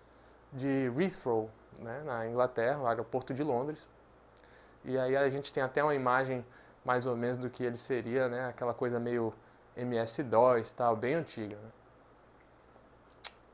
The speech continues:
Então a gente vê aí a, o surgimento do termo, é, Building Modeling, que foi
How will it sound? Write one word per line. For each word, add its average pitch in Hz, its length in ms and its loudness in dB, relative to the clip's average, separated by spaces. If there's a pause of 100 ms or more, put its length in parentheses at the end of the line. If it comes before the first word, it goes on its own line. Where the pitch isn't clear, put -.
Então 202 380 6
a 214 80 6
gente 208 320 2
vê 165 260 4
aí 156 220 4
a, 147 460 6
o 165 40 -8
surgimento 151 520 -2
do 151 100 -2
termo, 147 640 0 (600)
é, 120 600 0
Building 180 420 2
Modeling, 123 560 2
que 147 80 -6
foi 151 220 0